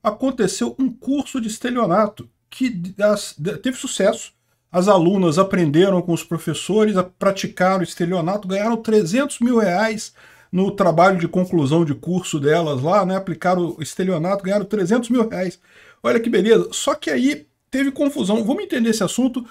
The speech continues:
Essa notícia foi sugerida por Nós Tá Na Merda, mas Nós Ri Mesmo Assim, e várias outras pessoas. Obrigado aí ao pessoal que sugeriu a notícia. Obrigado a você que tá assistindo o nosso vídeo. Se você gosta do nosso conteúdo, por favor, deixe o seu like, se inscreva aqui no canal, né?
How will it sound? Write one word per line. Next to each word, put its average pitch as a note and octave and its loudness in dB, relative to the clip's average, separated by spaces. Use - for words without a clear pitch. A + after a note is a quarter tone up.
Essa A#3 -2
notícia A3+ 0
foi A3+ 0
sugerida F#3+ 2
por F#3+ 0
Nós F#3+ 0
Tá A3+ -2
Na G3+ 2
Merda, D#3 0
mas D#3 0
Nós D#3 0
Ri C#3+ 0
Mesmo C#3+ 0
Assim, A#3 -2
e G#3+ 0
várias F#3+ 4
outras E3+ -4
pessoas. F3+ -4
Obrigado E3 2
aí D3 2
ao D3 -2
pessoal D3 -6
que - -20
sugeriu B2 -2
a A#2 -2
notícia. A3 -4
Obrigado G#3+ 0
a F#3+ -2
você E3+ -2
que E3+ -14
tá E3 -6
assistindo C#3 -6
o C#3 -2
nosso C#3 -4
vídeo. F#3+ 0
Se F#3 -8
você C#3+ -8
gosta E3 -2
do F3 -6
nosso F3 -4
conteúdo, F3 -2
por A3+ 0
favor, E3+ 0
deixe F3 -2
o - -4
seu A#2+ -4
like, D#3 0
se - -8
inscreva D3 -4
aqui C#3 -6
no C#3 -2
canal, G#2+ -4
né? F3 0